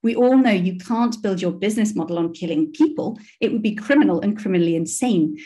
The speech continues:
but we simply don't take the earth herself seriously enough to recoil in the same way, the same healthy way, from destroying and polluting her.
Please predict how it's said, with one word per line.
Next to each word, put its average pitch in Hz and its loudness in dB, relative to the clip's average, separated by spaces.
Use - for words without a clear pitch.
but - -8
we 240 0
simply 269 0
don't 220 -2
take 190 -4
the 175 -4
earth 202 -2
herself 185 -4
seriously 240 0
enough 214 0
to 185 -4
recoil 202 -2
in 196 -4
the 202 -2
same 220 0
way, 208 -2
the - -8
same 220 0
healthy 247 0
way, 95 -6
from 190 0
destroying 170 -4
and 156 -2
polluting 170 -8
her. 180 -12